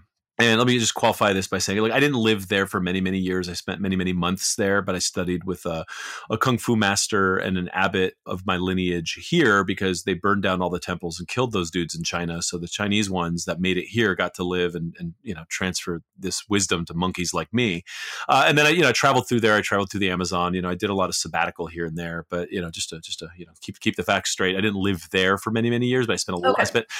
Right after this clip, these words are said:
Speaker 1: many, many, many
Speaker 2: So you're
Speaker 1: miles.
Speaker 2: training.
Speaker 1: Yeah, yeah. But, you know, the, the point still remains the same. And this is kind of a big turning point in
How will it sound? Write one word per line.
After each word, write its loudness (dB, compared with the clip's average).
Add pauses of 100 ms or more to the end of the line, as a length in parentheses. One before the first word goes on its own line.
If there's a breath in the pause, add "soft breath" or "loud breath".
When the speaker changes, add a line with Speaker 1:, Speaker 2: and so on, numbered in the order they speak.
(260 loud breath)
Speaker 1:
many, 6
many, 4
many 4
Speaker 2:
So 6
you're 6
Speaker 1:
miles. 6
Speaker 2:
training. 4
Speaker 1:
Yeah, 6
yeah. 4
But, 2
you 4
know, 6
the, 2
the -2
point 0
still 2
remains 2
the -2
same. 2
And 0
this -2
is -4
kind -4
of -2
a -6
big -6
turning -2
point -8
in -2